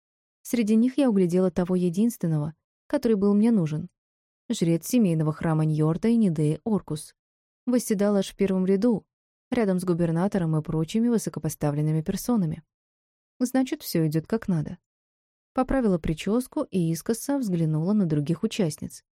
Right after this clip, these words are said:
которые готовились к выходу на помост. Впрочем, никакой особой причёски у меня, в отличие от них, не было. Просто локоны, завитые причёсочником, которого любезно посоветовал мне Юстас. Вообще, я была против каких-либо украшений,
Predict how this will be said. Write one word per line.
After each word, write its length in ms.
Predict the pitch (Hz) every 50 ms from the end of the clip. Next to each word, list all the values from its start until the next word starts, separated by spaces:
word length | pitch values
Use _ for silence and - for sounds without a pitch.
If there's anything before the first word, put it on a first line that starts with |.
| _ _ _
которые 340 | - - 156 - 175 170 160
готовились 540 | 151 160 156 - 160 165 190 208 226 - -
к 80 | -
выходу 340 | 175 156 151 - 156 151 160
на 120 | 160 165 156
помост. 460 | - 208 214 233 214 - - _ _ _ _ _ _ _ _ _ _ _ _ _ _ _ _ _ _ _ _
Впрочем, 480 | - - - 277 294 285 - 269 262
никакой 380 | 247 233 - 220 214 - 240 233
особой 280 | 220 - 220 196 196 185
причёски 500 | - 190 185 - 214 214 - - - 196
у 60 | 185
меня, 240 | 180 180 180 185 180
в 40 |
отличие 420 | 180 175 - 185 180 - - 185 175
от 100 | 170 -
них, 180 | 196 190 - -
не 120 | 254 262
было. 300 | 214 175 165 170 175 170 - _ _ _ -
Просто 340 | - 240 233 214 - - 180
локоны, 400 | 170 170 185 196 - 208 185 170
завитые 500 | 160 165 160 156 160 156 - 170 165 156
причёсочником, 920 | - 170 160 - - 180 185 - 214 - - - 240 - - 269 277 262
которого 480 | - 269 254 - - 208 240 240 254
любезно 480 | 247 202 185 156 160 160 175 202 240 240
посоветовал 640 | - 185 - - 151 143 147 151 151 160 160 160 165
мне 180 | 170 190 214
Юстас. 460 | 226 226 180 151 - - 180 - - _ _ _ _ _ _ _ _ _ _ _ _ _ _ _ _ _ _ -
Вообще, 360 | 233 220 214 - - 233 233
я 120 | 214 202
была 220 | 185 196 196 196 185
против 380 | - 202 233 254 247 185 165
каких-либо 560 | - - 160 156 - 160 - 170 165 156 -
украшений, 680 | 165 160 - 175 170 160 - - 233 233 202 165 175 -